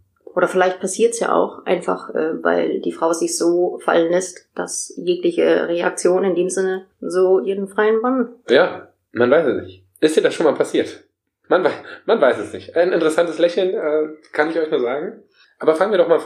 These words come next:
Speaker 2: mit der, mit der Frage an, wo fängt denn so eine offene Sexualität oder so eine Idee zur Sexualität an? Also ich mach das mal für mich. Ich hab mir selbst schon mal die Frage gestellt, wie bin ich denn so geworden,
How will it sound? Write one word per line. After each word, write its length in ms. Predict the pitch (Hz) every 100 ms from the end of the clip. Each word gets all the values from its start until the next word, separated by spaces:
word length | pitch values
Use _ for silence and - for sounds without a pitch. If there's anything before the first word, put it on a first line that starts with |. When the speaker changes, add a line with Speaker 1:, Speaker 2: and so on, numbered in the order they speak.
| -
Speaker 2:
mit 140 | 120 123
der, 180 | 120 -
mit 160 | 120 117
der 80 | 117
Frage 320 | - 113 127
an, 320 | 123 143 - _ -
wo 100 | 135
fängt 300 | 135 151 143
denn 340 | 127 123 117 - _
so 240 | 107 120
eine 200 | 110 107
offene 280 | 123 127 127
Sexualität 920 | 110 123 - - 101 101 127 156 - 110
oder 160 | 104
so 140 | 98 101
eine 420 | 98 95 98 - _ _ _ - _ _ _ -
Idee 580 | - - 123 135 107 92
zur 160 | - 107
Sexualität 760 | - 95 - 98 95 - 101
an? 340 | - 101 87 - - _ _ _ _
Also 200 | - 107 107 107 -
ich 320 | - 123 - _ _ -
mach 180 | 120 120
das 160 | 127
mal 120 | 123 107
für 100 | 110
mich. 380 | 120 208 - _ _ _ _ _ _ _ _
Ich 160 | - 104
hab 80 | 127
mir 80 | 127
selbst 220 | 120 123
schon 80 | 131
mal 80 | 113
die 100 | 98
Frage 480 | 110 123 127 127
gestellt, 500 | 127 - 127 127 - - -
wie 320 | 120 139 139 -
bin 120 | 117
ich 140 | 110
denn 160 | - 101
so 140 | 104
geworden, 560 | 98 90 95 117 131 143